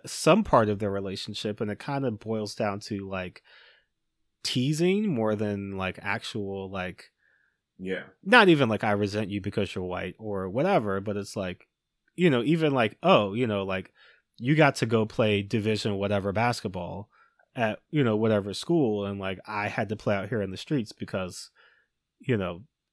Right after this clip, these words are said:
Speaker 1: extenuating circumstances," <laughs> you know what I mean?
Speaker 2: Right, right, right,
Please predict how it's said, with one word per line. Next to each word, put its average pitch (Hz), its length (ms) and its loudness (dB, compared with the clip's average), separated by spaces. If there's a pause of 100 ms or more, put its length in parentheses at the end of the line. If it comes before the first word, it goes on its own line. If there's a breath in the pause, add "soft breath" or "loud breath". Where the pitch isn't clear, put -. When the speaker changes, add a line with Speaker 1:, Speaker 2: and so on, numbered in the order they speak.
Speaker 1:
extenuating 110 600 0
circumstances," 92 840 -6
<laughs> - 40 -10
you 131 80 -2
know 143 60 8 (100)
what 165 160 10
I - 80 -18
mean? 151 120 8
Speaker 2:
Right, 117 280 -2
right, 110 220 -2
right, - 0 -